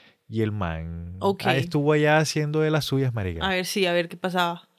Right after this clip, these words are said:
Speaker 1: Y hay registros de que el man le pagaron aproximadamente sesenta y nueve mil dólares
Speaker 2: Uf.
Speaker 1: de mil novecientos cincuenta y siete a mil novecientos sesenta y cuatro.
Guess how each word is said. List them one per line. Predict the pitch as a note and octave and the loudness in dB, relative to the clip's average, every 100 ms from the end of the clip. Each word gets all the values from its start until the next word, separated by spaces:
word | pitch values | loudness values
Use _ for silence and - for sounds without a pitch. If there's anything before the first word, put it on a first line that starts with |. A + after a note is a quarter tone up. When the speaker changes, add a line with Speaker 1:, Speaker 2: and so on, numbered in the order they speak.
| - | -10
Speaker 1:
Y | A#2 | 0
hay | A2+ A2+ | 2 2
registros | B2+ C3 D3 C3 - C#3+ C3 | 0 0 0 -4 -2 -4 -2
de | A#2 | -4
que | - G2 - | 0 -2 0
el | G2+ | -2
man | G2 G2 F#2 F2+ F#2+ G2 - _ _ _ _ _ _ | 0 0 0 -2 -4 -8 -14 _ _ _ _ _ _
le | - A2 G#2+ | -6 -2 0
pagaron | A2 G2+ F#2 G2 G#2 G#2+ G#2+ | 2 2 4 2 2 0 -2
aproximadamente | A2 - G2+ - F#2 F#2 F#2 G2 F#2+ G#2 G#2 G#2 G2+ | -2 -2 -4 -2 -2 0 0 -2 -2 -2 -2 -2 -6
sesenta | - - - G#2 - G#2+ G2+ - G2+ | -14 -6 -2 0 0 0 -2 -2 -2
y | F#2+ F2+ | -2 -6
nueve | F#2 G2 G2 F#2+ | -4 0 2 2
mil | F2+ G#2+ A#2 | 0 -2 -4
dólares | A#2+ B2 C3+ C3+ C#3 C#3 A#3 | -2 2 2 0 -2 -6 -6
Speaker 2:
Uf. | C#4 - - - - - _ _ _ | -8 -8 -16 -16 -18 -20 _ _ _
Speaker 1:
de | - G#2+ G#2+ G2+ G2 | -14 0 4 4 4
mil | G2 G#2 G#2 | 2 2 2
novecientos | G2+ F#2+ G2 G#2 B2+ | 4 2 0 -2 -2
cincuenta | B2+ B2 B2 A2+ | -2 -2 -2 -2
y | G2 | -4
siete | - B2+ C#3 C3+ | 0 -2 0 -2
a | A2 | 0
mil | G2+ G2 F#2 | 0 0 0
novecientos | F2 E2 F#2 F2+ G2+ | 0 -2 -4 -4 -6
sesenta | - F#2+ F#2+ F2 | -6 -4 -4 -4
y | |
cuatro. | D#2+ F#2 F2+ E2 D2 | -6 -2 -2 -2 -10